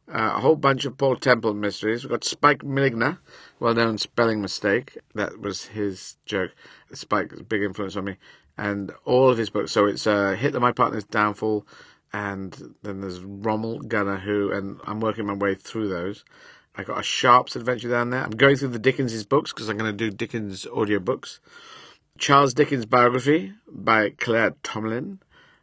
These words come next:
We've got Take Six Girls, which is about the Mitford girls, and there's one brother as well, who's just not in it. Uh, Wings on My Sleeve, Steve Jobs' biography. Team of Rivals by Lincoln. Churchill,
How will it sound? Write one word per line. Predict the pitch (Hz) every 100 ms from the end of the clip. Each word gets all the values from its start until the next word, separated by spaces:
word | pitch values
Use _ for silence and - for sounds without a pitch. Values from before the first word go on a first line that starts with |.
| -
We've | 110
got | 117 - -
Take | 156 -
Six | 131 -
Girls, | - 131 127 170 196 - _ _ _ _ _ _ _
which | 76
is | -
about | 104 -
the | 104
Mitford | 110 117 - - -
girls, | 110 107 117 - - - -
and | 107
there's | 107
one | 127 160
brother | 147 160 117
as | 117
well, | 127 95 - - -
who's | 180
just | 175 170
not | 180 -
in | 185
it. | 151 98 _ _ _ _ - - - _ -
Uh, | 110
Wings | 113 139 147 139
on | 135
My | 127
Sleeve, | 123 - 147 143 139 - _
Steve | - - 135 127
Jobs' | 147 135 120 135 - - _ -
biography. | 110 123 135 - 139 135 139 _ _ _ _ - - _
Team | - 165
of | 160 131
Rivals | 147 156 156 156
by | 135 127
Lincoln. | 131 139 147 143 147
Churchill, | - 147 151 - 156 151 151